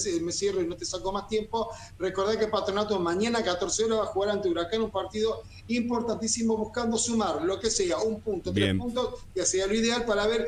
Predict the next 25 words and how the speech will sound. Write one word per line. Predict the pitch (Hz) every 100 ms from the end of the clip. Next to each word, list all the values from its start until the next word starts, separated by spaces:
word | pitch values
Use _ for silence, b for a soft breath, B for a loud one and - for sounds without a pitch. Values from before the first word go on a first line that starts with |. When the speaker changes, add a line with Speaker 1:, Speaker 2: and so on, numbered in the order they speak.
| B
Speaker 1:
si | - - 196
puede | 262 269
salir | 262 220 240 233
de | 226
este | -
letargo | 202 202 233 247 240 240
de | 220
estas | - 202
cinco | 233 220 202
derrotas | 190 196 196
consecutivas. | - - - - -
Speaker 2:
Un | 120
abrazo | 135 139 139
grande, | 143 143 139
Fernando. | 135 143 147 143
¿Qué | 135
se | 139
siente | 131 151 139
estar | 131 139
en | 135
una | 131
capital | 123 113 123 139 139
de | 127
provincia | 123 131 135 131 135 117
pujante? | 110 135 127 131 131 143 147